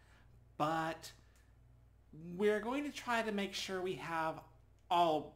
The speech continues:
of what we have edited first before we start really producing it again. So, um, Debbie is coming back,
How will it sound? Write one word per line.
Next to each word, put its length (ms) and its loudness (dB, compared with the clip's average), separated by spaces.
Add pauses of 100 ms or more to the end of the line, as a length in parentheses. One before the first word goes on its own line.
(120)
of 100 -10
what 100 -4
we 120 -8
have 320 -8 (160)
edited 420 -8
first 420 -12
before 240 -8
we 120 -6
start 340 -6
really 180 -8
producing 640 -10
it 100 -12
again. 300 -18 (460)
So, 840 2 (600)
um, 560 0 (1120)
Debbie 320 2
is 100 -4
coming 280 -4
back, 400 0